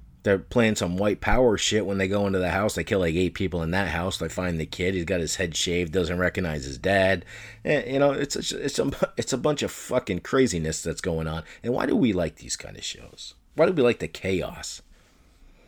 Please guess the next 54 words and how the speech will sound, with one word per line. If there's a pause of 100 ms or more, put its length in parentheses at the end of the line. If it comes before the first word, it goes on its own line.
(320)
You
know,
Sons
of
Anarchy
was
a
huge
show.
I
don't
know
how
many,
I
can't
remember
how
many
seasons
it
was
going
on
for. (220)
I
watched
them
all (480)
from
beginning
to
end.
There's
no
doubt
about
it. (2500)
There
were
some,
there
were
some
good
actors
in
it,
but
at
the
end
of
the,